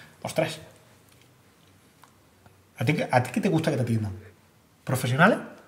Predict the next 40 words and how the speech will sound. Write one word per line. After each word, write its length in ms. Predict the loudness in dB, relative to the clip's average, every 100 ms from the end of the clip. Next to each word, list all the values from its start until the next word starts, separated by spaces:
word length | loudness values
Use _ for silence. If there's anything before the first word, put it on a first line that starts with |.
| -20 _ _ _ _ _ _ _ _ _ _ _ _ -6
¿O 100 | 0
gente 160 | 2
de 80 | 2
paso? 240 | 0 0 4
No 80 | 6
voy 80 |
a 40 | 6
decir 200 | 6 6
que 40 |
la 60 | 6
gente, 200 | 6 2 -4 -4
eso 200 | 0 4
no, 220 | 4 2 0
no 160 | 2
intente 400 | 4 4 6 6
tener 200 | 6 4
voluntad 420 | 2 2 6 6 6
y 180 | 2 0 -4 -14 -4 4
no 100 | 6
voy 140 | 6
a 60 | 4
criticar, 360 | 4 4 2 -2 -10 -10
porque 240 | -6 -4
cada 140 | 0 2
uno 140 | 4
tiene 160 | 4 4
sus 180 | 2
circunstancias 420 | 0 -2 2 2 2
personales. 400 | 0 -2 -4 -8 -16 _ _ _ _ _ _ _ _ _ _ _ _ _ _ _ _ -20 -20 _
Pero 260 | -4 -2 -6 -10 -4
yo 340 | 0 4 2 0 -2
me 100 | 4
he 20 |
esforzado 580 | 4 4 4 4 4 -2 -20 -20 -20 _ -18 -18 _ _ -20 -20 _ _ _ 0
y 100 | 4
no 120 | 6
las 120 | 4
tenía 180 | 2 0
todas 140 | 0
conmigo, 400 | 2 4 4 0